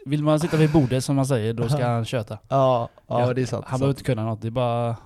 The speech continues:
Speaker 2: Jo, men, ja, det känns ändå som att han har, eh, koll. Alltså, så här, är intresse-, alltså, är man intresserad så får man ju koll, liksom. Det är ju så.
Speaker 1: Åsikter, åsikter är alltid kul att höra ändå.
Speaker 2: Mm,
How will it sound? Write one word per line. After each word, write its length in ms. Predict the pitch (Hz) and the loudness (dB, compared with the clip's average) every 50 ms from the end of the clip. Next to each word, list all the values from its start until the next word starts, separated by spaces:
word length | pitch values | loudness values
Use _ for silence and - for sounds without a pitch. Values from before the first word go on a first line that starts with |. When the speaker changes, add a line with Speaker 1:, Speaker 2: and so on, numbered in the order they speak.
| - | -4
Speaker 2:
Jo, 160 | - 147 170 190 | 0 2 2 4
men, 160 | 202 190 185 | 4 4 4
ja, 140 | 180 170 151 | 2 2 2
det 120 | 160 190 | 2 2
känns 240 | 196 - 254 269 254 | 2 2 2 2 2
ändå 160 | 294 214 165 | 0 0 0
som 120 | 135 147 135 | 0 0 0
att 60 | 131 | -2
han 120 | 135 127 | 0 0
har, 320 | 131 127 131 120 113 113 107 | 0 2 2 2 2 2 0
eh, 340 | 107 104 101 95 90 87 - - - | -2 -2 -2 -4 -4 -6 -8 -10 -8
koll. 280 | - 160 190 135 - - | -6 -4 -4 -4 -6 -6
Alltså, 380 | - 147 147 156 139 135 131 | -4 -2 0 0 0 0 0
så 80 | 127 143 | -2 -2
här, 220 | 120 98 87 - - | -2 -2 -4 -8 -10
är 80 | - 127 123 120 | -8 -6 -6 -6
intresse-, 340 | 120 110 - 120 - - - | -8 -8 -8 -10 -8 -6 -4
alltså, 180 | - 185 214 | -4 -2 -2
är 80 | 180 180 | -2 -2
man 120 | 196 202 | -2 -2
intresserad 600 | 220 214 - 202 - - 147 120 107 147 190 180 | -2 -4 -4 -6 -6 -2 -2 0 0 0 -2 -4
så 120 | - - 156 | -6 -10 -10
får 200 | - - 131 120 | -6 -4 -4 -4
man 100 | 139 170 | -4 -4
ju 60 | 156 | -6
koll, 280 | - 147 156 175 156 127 | -2 -2 -2 -2 -2 -6
liksom. 240 | 104 107 - - - | -10 -10 -12 -8 -2
Det 60 | 156 | 0
är 80 | 156 147 | 0 2
ju 60 | 165 180 | 2 0
så. 60 | 151 | 0
Speaker 1:
Åsikter, 180 | 123 135 - - 151 | -2 -4 -4 0 0
åsikter 320 | 156 139 - 127 - 123 | 0 0 0 -2 -4 -4
är 20 | |
alltid 180 | 127 120 - - | -4 -4 -6 -8
kul 180 | - 107 107 107 | -8 -8 -6 -4
att 60 | 107 | -6
höra 100 | - 127 | -6 -6
ändå. 160 | 151 165 165 156 | -6 -6 -6 -6
Speaker 2:
Mm, 100 | 143 | -8